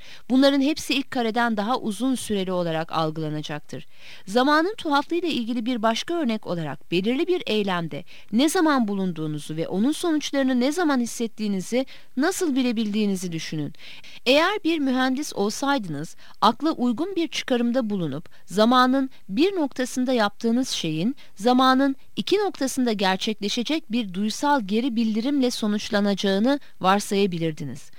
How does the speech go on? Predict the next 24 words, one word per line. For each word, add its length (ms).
Bu 100
nedenle 480
de 120
laboratuvarda 720
size 260
ikinin 480
birden 480
önce 280
gerçekleştiği 1120
izlenimini 760
verebileceğinizi 1160
düşünmek 680
sizi 280
şaşırttı. 600
Farz 340
edin 240
ki 240
bir 240
düğmeye 380
basarak 520
bir 220
ışığın 320
çakmasını 580
sağlayabiliyorsunuz. 1200